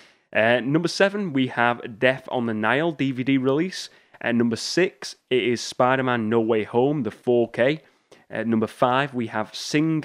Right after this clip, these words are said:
two, the D V D release. At number four, it is Disney's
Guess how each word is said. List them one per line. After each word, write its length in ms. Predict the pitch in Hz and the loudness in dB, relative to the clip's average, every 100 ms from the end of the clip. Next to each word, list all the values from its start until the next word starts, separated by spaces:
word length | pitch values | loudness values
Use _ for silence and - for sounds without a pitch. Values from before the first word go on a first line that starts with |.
| - | -8
two, 360 | - - 156 185 | -6 0 2 2
the 140 | 120 | -2
D 180 | 95 113 | -2 -2
V 140 | 104 107 | 0 0
D 180 | 110 | 0
release. 680 | 104 104 101 131 190 - - - _ _ _ _ - | 0 0 0 0 -2 -8 -12 -14 _ _ _ _ -4
At 120 | 104 | 0
number 220 | 107 107 | 2 0
four, 480 | - - 139 160 160 | -2 2 4 4 2
it 180 | 127 110 | 0 0
is 140 | 113 | -4
Disney's 580 | - 131 127 135 127 120 | -4 -4 0 0 0 -2